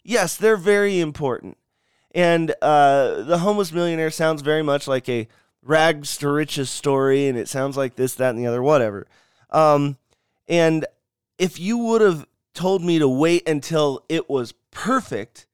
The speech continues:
now just to, just to clarify, if you haven't read the book or don't know the story, the whole idea behind it was when you are a, a homeless person and you're in dire straits, you have to have that million dollar goal to stretch you,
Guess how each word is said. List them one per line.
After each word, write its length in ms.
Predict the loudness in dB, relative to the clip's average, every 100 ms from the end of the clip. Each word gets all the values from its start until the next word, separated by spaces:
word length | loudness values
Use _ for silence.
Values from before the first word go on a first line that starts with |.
| _
now 140 | -2 -2
just 260 | -4 -8
to, 160 | -10 -12
just 240 | -10 -10 -6
to 180 | -6 -8 _
clarify, 520 | -4 0 0 2 0
if 140 | -2 -4
you 60 |
haven't 280 | -2 -2 -2
read 160 | -2 -2
the 80 |
book 240 | -4 -6 -6
or 60 |
don't 180 | -6 -4
know 120 | -4
the 80 | -6
story, 360 | -4 -4 -4 -6 _ _ _ _
the 80 | -6
whole 200 | -2 2
idea 440 | 2 0 0 0 2
behind 360 | 0 -2 -4
it 160 | -4 0
was 460 | 4 6 4 0 -8 _ _ _
when 320 | 0 2 2
you 260 | 0 0 2
are 460 | 2 2 0 -4 -4
a, 300 | -2 0 0
a 80 | 0
homeless 500 | 2 0 2 0 -2
person 580 | -4 -4 -2 -4 -4 -6 _ _ _
and 180 | -2 0
you're 120 | -2
in 340 | -2 0 0
dire 320 | 2 2 2 -2
straits, 460 | -4 -2 -2 -2
you 80 | -6
have 200 | -4 -4
to 80 | -4
have 100 | -2
that 140 | -4
million 460 | -2 0 0 -2 0
dollar 460 | 2 2 0 -6 -12 _ _
goal 440 | -4 2 2 0 -4 _
to 280 | -6 -4 -4 _
stretch 600 | -12 -6 0 0 -2 -4
you, 240 | -4 -6